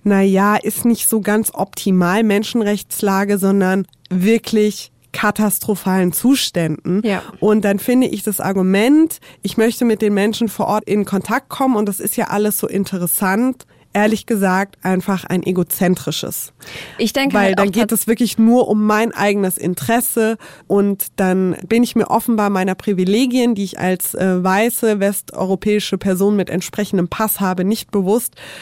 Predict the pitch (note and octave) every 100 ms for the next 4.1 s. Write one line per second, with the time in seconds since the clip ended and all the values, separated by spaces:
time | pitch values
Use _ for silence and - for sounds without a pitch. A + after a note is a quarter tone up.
0 | - - G3 - G#3 - G#3 F#3+ F#3+ -
1 | F#3 F3 - G#3+ A3+ - - - G3+ F#3
2 | F3+ F3 F3+ - F#3 G3 E3+ - - -
3 | F#3+ - F3+ F3 - - E3+ D3+ D#3 E3+
4 | -